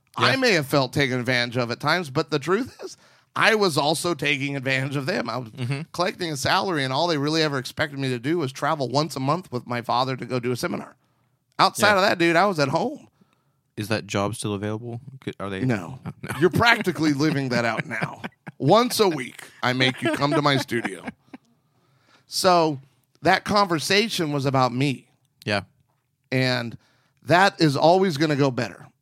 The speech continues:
Speaker 2: And so for this husband, I would really spend your energy on what do I need to do to change? How can I be better? And watch kinda what happens or what starts to transform in your relationship.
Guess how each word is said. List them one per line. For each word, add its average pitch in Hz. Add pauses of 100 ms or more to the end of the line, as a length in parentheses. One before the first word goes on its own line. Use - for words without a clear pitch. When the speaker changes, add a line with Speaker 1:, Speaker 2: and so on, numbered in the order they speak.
(160)
Speaker 2:
And 127
so 135
for 170
this 160
husband, 127 (680)
I 151
would 151
really 139
spend 135
your 127
energy 131
on 117
what 143
do 165
I 131
need 135
to 131
do 139
to 151
change? 95 (420)
How 123
can 139
I 139
be 127
better? 98 (1300)
And 120
watch 139
kinda 135
what 123
happens 120
or 117
what 117
starts 123
to 120
transform 120 (520)
in 131
your 123
relationship. 120